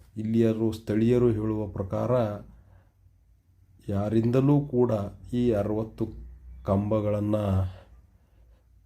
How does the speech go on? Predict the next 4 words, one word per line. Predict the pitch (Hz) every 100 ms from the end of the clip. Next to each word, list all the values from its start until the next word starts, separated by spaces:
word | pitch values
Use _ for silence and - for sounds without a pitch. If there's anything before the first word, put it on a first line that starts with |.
| _ _ _ _ _ -
ಸರಿಯಾಗಿ | 104 101 104 107 113 110 101 110
ಎಣಿಸಲು | 101 98 98 107 104
ಸಾಧ್ಯವಿಲ್ಲವೆಂದು | 104 98 92 90 101 98 95 98 95 92 92
ಹೇಳುತ್ತಾರೆ. | 95 95 92 92 - 95 92 92